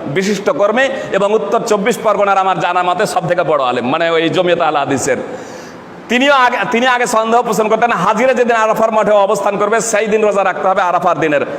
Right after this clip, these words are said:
আলহামদুলিল্লাহ, ইদানিং ওর একটা পোস্ট এরকম আমি পড়লাম, তিনি কপি করেছেন এবং তিনি এই বিষয়টাকে প্রাধান্য দিয়েছেন এবং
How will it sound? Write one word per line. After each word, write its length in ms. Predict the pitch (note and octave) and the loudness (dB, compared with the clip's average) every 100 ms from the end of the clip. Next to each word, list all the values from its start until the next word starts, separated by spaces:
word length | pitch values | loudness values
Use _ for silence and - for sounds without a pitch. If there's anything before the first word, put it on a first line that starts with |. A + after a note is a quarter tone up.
| - | -4
আলহামদুলিল্লাহ, 560 | F3+ A#3 A#3 A3 G#3 A3 | 0 0 2 2 2 0
ইদানিং 400 | G#3 G3+ G#3 G3 | 0 0 2 2
ওর 120 | G3 | 2
একটা 220 | G3 G3 | 0 -2
পোস্ট 320 | - F#3+ F3 | 0 0 0
এরকম 280 | F#3 F3+ F3 | 0 0 0
আমি 160 | E3+ E3+ | 0 0
পড়লাম, 240 | E3+ E3 E3 | 0 -2 -2
তিনি 160 | D#3+ - | -4 -2
কপি 200 | D3+ F3 | 0 0
করেছেন 420 | E3+ D#3 F#3+ G#3+ D3 - C3+ | 0 0 0 -2 -4 -8 -2
এবং 240 | F3+ F#3+ | 0 0
তিনি 160 | F#3+ F#3 | 0 0
এই 160 | G3+ | 2
বিষয়টাকে 460 | A#3+ A3+ A3 G3+ G3 | 2 2 2 2 0
প্রাধান্য 400 | - F#3 F3 F#3 | 0 0 0 0
দিয়েছেন 260 | F3 F3+ F3+ | 0 0 0
এবং 200 | F3 | 0